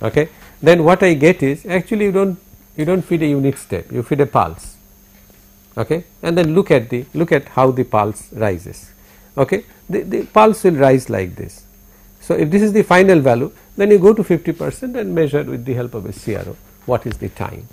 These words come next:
and that, that is what you call. As I said, there is nothing sacred about fifty percent. It could be seventy percent. For example, if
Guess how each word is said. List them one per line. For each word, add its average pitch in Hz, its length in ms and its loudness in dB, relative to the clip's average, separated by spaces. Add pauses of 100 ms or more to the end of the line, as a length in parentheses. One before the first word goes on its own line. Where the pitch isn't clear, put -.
(120)
and 123 220 -4
that, 135 280 -2
that 127 200 -8
is 117 120 -10
what 110 200 -8
you 104 80 -12
call. 90 200 -12 (1700)
As 165 160 2
I 196 60 6
said, 180 260 -2
there 156 100 0
is 135 60 0
nothing 147 320 -2
sacred 139 380 -4
about 120 220 -4
fifty 143 280 -6
percent. 135 460 -12 (440)
It 170 160 -4
could 180 140 2
be 165 60 0
seventy 151 400 2
percent. - 420 -14
For 139 160 0
example, 147 420 -2 (380)
if - 460 0